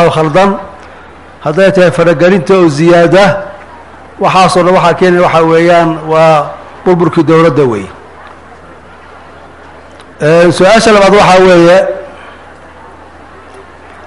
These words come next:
oo hadda burburku dowladdu ar muusan mushkilo ahaynba. Dadka qaar baa laga yaabaa inay, inay burburtaba dad baa rabay, soo ma? Inay burburto dad baaba rabay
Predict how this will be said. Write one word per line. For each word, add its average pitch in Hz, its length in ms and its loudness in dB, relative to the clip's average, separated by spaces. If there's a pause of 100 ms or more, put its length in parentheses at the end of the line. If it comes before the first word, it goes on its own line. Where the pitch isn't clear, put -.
(880)
oo 170 120 2
hadda 180 280 2
burburku 220 380 0
dowladdu 208 460 2
ar 208 140 2
muusan 196 280 0
mushkilo 202 320 0
ahaynba. 160 480 2 (2250)
Dadka 190 240 -2
qaar 208 200 0
baa 202 120 0
laga 202 160 2
yaabaa 180 400 2
inay, 160 220 2 (1300)
inay 220 200 2
burburtaba 175 540 0
dad 196 200 0
baa 185 140 2
rabay, 185 160 2
soo 190 200 2
ma? 208 140 2 (1200)
Inay 214 220 2
burburto 165 500 0
dad 175 200 0
baaba 165 300 2
rabay 151 360 0